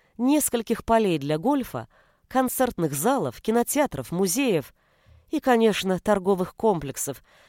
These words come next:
без которых в Малайзии ничего не строится. В Гентинг добираются по скоростному шоссе или канатной дорогой. Все это великолепие окружено тропическим лесом. Сам центр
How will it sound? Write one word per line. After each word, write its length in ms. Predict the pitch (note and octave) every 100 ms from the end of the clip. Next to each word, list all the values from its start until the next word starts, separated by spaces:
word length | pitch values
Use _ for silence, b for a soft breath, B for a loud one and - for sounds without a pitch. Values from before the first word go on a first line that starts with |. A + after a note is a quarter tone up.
| b
без 300 | D4 B3 A3+
которых 420 | - E3+ F3 E3
в 40 | E3+
Малайзии 640 | E3+ F3 F#3 E3+ C#3+ F3
ничего 520 | G3 D4+ - A#3+ F#3 E3
не 100 | E3
строится. 680 | - G#3 C#3+ A#2 - G#2 - _ _ _ _ _ _
В 140 | D#3+ F3+
Гентинг 460 | A3 E4 E4 D4
добираются 580 | A3+ G#3+ A3+ C#4+ C#4+ -
по 80 | A3
скоростному 540 | - A3+ A3+ A#3+ A#3+
шоссе 560 | A3 - D#3 - A#3 D4+
или 120 | B3+
канатной 500 | - E3+ F#3+ G#3+ A3+
дорогой. 580 | A3 A#3 D3 A#2 A#2+ A#2+ b b b b b
Все 300 | - - D#3+
это 120 | C#3+ C3+
великолепие 680 | C#3 - E3 C4 C#4 A3
окружено 520 | F#3 D#3+ C#3 D3 D3 D3+
тропическим 840 | - F#3 - D3 - - - F#3
лесом. 480 | F3+ A#2 - F2 A2+ _ _ _ _ _ _
Сам 340 | - - A3 F#3+
центр 400 | - F#3+ E3+